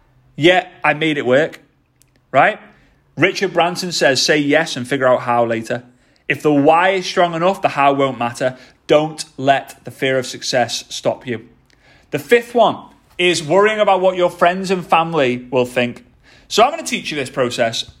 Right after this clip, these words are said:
This, this allows me to not care what other people think. Obviously, I, I've shared with you the story about me walking through the airport with a floral backpack. You can go to one of the first episodes. I think it was in the first five episodes that I did talking about that.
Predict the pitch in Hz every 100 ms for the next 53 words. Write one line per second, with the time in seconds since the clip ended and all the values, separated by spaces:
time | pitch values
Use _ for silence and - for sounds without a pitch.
0 | - 139 220 - - - 156 202 233 214
1 | 190 156 160 180 180 151 151 - 156 139
2 | 135 135 127 131 123 120 117 113 - -
3 | 165 185 190 160 147 127 - - 143 139
4 | 135 131 131 123 127 - - 156 - -
5 | 139 135 131 127 127 120 117 127 123 127
6 | 123 123 123 123 117 117 117 - 123 123
7 | - - - 127 123 - 127 120 107 135
8 | - 143 131 127 117 123 123 120 123 123
9 | 117 - 123 117 117 - 123 127 127 117
10 | 113 120 147 117 117 117 120 113 - 117
11 | 113 113 - 117 113 117 110 131 131 -
12 | - - - 151 135 131 123 135 127 127
13 | 135